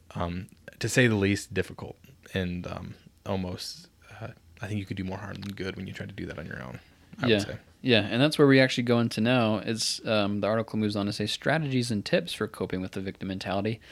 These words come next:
Speaker 2: And the first one is considering professional support. So go to therapy. I know it sounds crazy, and I know it can be scary,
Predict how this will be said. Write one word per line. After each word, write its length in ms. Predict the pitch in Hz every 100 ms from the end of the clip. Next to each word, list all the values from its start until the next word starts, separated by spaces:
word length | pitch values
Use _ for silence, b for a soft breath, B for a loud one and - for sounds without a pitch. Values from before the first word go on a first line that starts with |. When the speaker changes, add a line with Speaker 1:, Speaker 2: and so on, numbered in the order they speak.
| B B -
Speaker 2:
And 140 | 110
the 60 | 104
first 420 | - 185 180 -
one 260 | 127 117 120
is 180 | 113 -
considering 640 | 123 113 - 120 117 117
professional 600 | - - 107 104 - 107
support. 460 | - 104 - 95 - B B B B B
So 640 | - - 123 123 123 127 131 - 107
go 140 | 120
to 100 | 165
therapy. 640 | 165 185 202 - 143 104 - - _ _ _ _ _ _ _ _ _ _ -
I 100 | 92
know 160 | 120 156
it 40 |
sounds 280 | 147 151 151
crazy, 440 | - 160 156 113 - _ B B B B -
and 140 | 107
I 40 | 104
know 160 | 113
it 80 | 120
can 100 | 123
be 60 | 120
scary, 480 | - 156 175 117